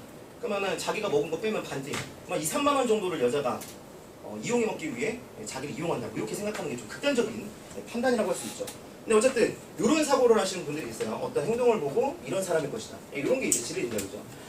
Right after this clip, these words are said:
그다음에 또, 또 극단적인 예시로는, 어, 자기한테, 자기가 전화를 했어, 누군가한테.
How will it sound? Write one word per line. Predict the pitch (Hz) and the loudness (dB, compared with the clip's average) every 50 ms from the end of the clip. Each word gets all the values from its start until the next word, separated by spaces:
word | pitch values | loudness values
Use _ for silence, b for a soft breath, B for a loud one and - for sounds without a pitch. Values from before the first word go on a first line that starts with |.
| - - - - | -14 -14 -4 0
그다음에 | 226 233 233 226 233 | 6 6 8 8 8
또, | 254 269 269 285 285 - - - - - - - - - - - - - | 6 6 6 6 4 -2 -8 -8 -6 -4 -4 -4 -8 -14 -16 -16 -6 -4
또 | 277 - | -2 -2
극단적인 | 208 196 262 262 247 247 233 196 151 | 2 4 6 6 8 6 6 6 4
예시로는, | 151 - 214 240 240 - - - - - - - - - - - - - - - - - - - - - - - - - - - - - - - 127 | 2 2 2 2 2 2 0 -2 -4 -8 -12 -16 -16 -16 -16 -16 -14 -14 -14 -14 -14 -16 -18 -14 -14 -14 -14 -14 -16 -16 -16 -16 -16 -16 -14 -6 -2
어, | 120 117 117 113 110 107 101 101 98 | 0 0 2 0 -2 -4 -4 -6 -6
자기한테, | - - 190 196 262 262 262 247 247 240 220 208 165 - - | -2 0 2 4 4 4 2 4 4 4 4 4 2 0 -2
자기가 | - - 185 202 220 220 | -2 0 2 4 4 4
전화를 | - 269 226 233 214 220 | 4 2 4 4 6 6
했어, | - - - - | 4 2 0 -4
누군가한테. | - - 165 156 123 110 104 - | -6 -6 -6 -4 -4 -6 -6 -10